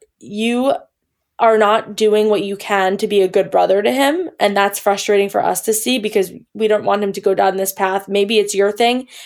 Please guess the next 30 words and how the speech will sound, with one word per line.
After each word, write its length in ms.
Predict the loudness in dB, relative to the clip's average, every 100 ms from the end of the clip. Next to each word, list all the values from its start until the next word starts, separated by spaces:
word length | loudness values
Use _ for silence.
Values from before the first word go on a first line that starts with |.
| -6
And 140 | 0
maybe 220 | 2 4
you're 100 | 2
in 60 | 2
denial 480 | 0 0 2 4 4
that 100 | 0
he's 240 | 0 -2
not 220 | 0 2
a, 80 | 0
quote, 440 | -2 2 2 2 -4 _ _ _
normal 640 | -8 0 4 4 4 2
twenty-four-year-old." 1040 | 2 0 0 0 -2 2 4 4 4 2 -2 -4
I 120 | -4
felt 260 | 0 0 0
like 160 | -2 -2
that 180 | -2
was 140 | 0 -2
all 300 | 2 2 0
true, 400 | -2 0 2 0 -6 -6
but 80 | 0
it 140 | 0 2
got 320 | 0 0 -4
heated 320 | -4 -2 0
and 120 | 2
it 120 | 0
got 180 | 0 0
to 120 | 0 -4
a 100 | -4
place 520 | 0 0 0 -4 -6 _ _ _ 0
that 280 | 2 2